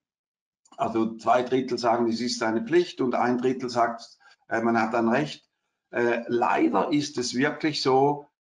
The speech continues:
dass wir kein Recht haben. Äh, ein Future, da hat man eine Pflicht. Und zwar, wenn man,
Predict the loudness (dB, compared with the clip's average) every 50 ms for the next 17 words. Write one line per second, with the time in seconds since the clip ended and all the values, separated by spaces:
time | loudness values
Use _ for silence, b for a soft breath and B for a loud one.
0 | _ _ -10 -10 -8 -8 -2 0 2 2 2 0 -2 -8 -18 _ _ -10 -6 -4
1 | -2 -2 0 2 2 2 2 2 0 -2 -4 -6 -4 0 2 2 2 2 0 -4
2 | -4 -6 -8 -14 -20 _ _ _ _ _ _ _ _ _ _ -8 -4 0 0 2
3 | 2 0 0 0 -2 -2 -2 -4 -4 0 2 4 4 4 2 0 -2 0 0 0
4 | 0 0 -4 -10 -18 _ _ _ _ _ _ _ _ _ _ -20 _ _ _ -10
5 | -8 -8 -6 -2 -2 -2 -2 -2 -4 -2 -2 0 0 -2 -2 -2 0 0 0 -2
6 | -4 -6 -6 -8 -2 -2 -2 -2 -2 -8 -12 -14 -16 -18 -18 _ _ _ -8 -6
7 | -4 -4 -2 0 2 4 4 4 4 2 0 0 0 2 2 2 2 2 0 -4
8 | -6 -10 -14